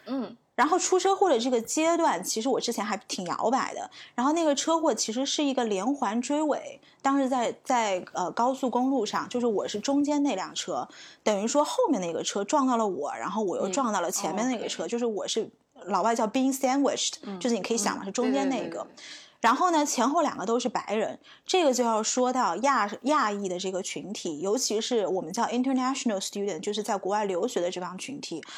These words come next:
Speaker 2: 在国外其实是相对弱势的一个状态。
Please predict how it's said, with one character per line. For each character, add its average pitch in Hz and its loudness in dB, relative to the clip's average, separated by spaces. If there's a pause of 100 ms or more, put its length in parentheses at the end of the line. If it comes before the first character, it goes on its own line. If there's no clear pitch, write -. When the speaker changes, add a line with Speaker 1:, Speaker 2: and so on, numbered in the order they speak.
(160)
Speaker 2:
在 180 4
国 165 0
外 220 2
其 190 -4
实 196 -2
是 214 -4
相 233 0
对 247 2
弱 226 2
势 208 -2
的 185 -2
一 165 -6
个 165 -8
状 160 -6
态。 - -10